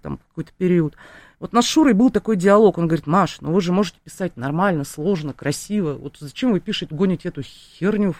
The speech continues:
Фейсбуке?» <laughs> Ну, чтобы что. А потом задумался и говорит: «Ну, вообще-то да, для кого?»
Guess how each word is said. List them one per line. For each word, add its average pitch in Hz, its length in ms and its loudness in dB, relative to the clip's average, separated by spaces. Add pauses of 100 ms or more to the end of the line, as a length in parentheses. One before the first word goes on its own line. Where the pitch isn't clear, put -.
Фейсбуке?» - 1080 -4
<laughs> 285 460 2
Ну, 233 160 2
чтобы 226 360 -2
что. 196 460 -2 (440)
А 156 80 -10
потом 202 180 -2
задумался 196 560 0
и 180 60 -4
говорит: 165 400 0 (180)
«Ну, 185 120 -4
вообще-то 190 280 -6
да, 175 180 -2
для 143 160 -6
кого?» 151 440 -8